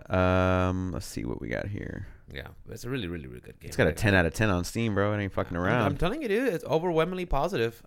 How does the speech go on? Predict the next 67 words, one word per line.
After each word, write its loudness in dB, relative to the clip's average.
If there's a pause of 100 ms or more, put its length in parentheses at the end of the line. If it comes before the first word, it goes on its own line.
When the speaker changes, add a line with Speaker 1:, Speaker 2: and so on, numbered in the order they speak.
Speaker 2:
I 0
Speaker 1:
Yeah, 4
Speaker 2:
like 4
Speaker 1:
yeah, 0 (300)
Speaker 2:
it. -8
It's -8
Speaker 1:
yeah. -8
Speaker 2:
fun. -4
It's -12 (260)
the 0
dialogue. 0
Dialogue's 0
cool. 0
Hitting, 0
p-, -2
hitting 4
Speaker 1:
Twenty-five 8
dollars, 6
Speaker 2:
things, -4
Speaker 1:
bro. 2 (400)
Speaker 2:
hitting 4
things 2 (240)
feels 0
really -4
good. -4
I -8
mean, -8
you -2
hear 2
the -2 (220)
quack, -8
quack, -4
quack, -4
and -4
there's 0
some -2
strategy 0
to -4
the -4
games -2
too. -4
Because -4
if -8
you -6
could -8
get -4 (160)
behind -4
them -2
and -6
attack, 0
you -8
do -4
more 0
damage. -2
If -10
you -10
could -6
smash 0
them -2
against -4
the -6
wall -2
and -2
Speaker 1:
Yeah. 4
Speaker 2:
do 2
wall 4
splatter, -2